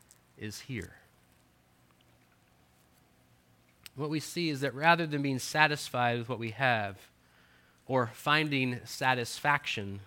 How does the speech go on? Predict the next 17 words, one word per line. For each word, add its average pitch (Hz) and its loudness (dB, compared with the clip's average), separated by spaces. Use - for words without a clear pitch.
we 131 -4
always 139 0
crave 123 -2
something 113 -8
else. - -12
Instead 123 -4
of 156 -2
being 139 -2
content 127 -8
or 113 -8
satisfied, 101 -4
we 101 -8
covet. 104 -6
But 156 2
what 202 6
we 208 2
see 190 -2